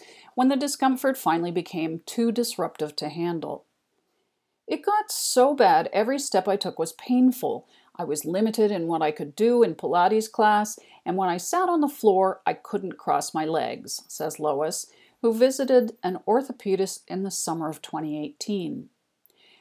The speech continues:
"After he looked at my x-rays, he said he didn't know how I was walking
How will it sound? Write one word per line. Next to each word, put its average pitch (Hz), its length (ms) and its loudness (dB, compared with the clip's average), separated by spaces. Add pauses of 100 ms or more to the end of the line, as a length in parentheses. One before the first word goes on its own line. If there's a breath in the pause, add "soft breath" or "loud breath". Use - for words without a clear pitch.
(160 soft breath)
"After 330 260 0
he 262 100 0
looked 240 340 6
at - 80 2
my 190 140 -2
x-rays, 156 600 -2
he 208 100 -2
said 208 200 2
he 214 80 2
didn't 208 300 4
know 170 160 0
how 269 360 2
I 170 120 6
was 143 260 -4
walking 160 560 -2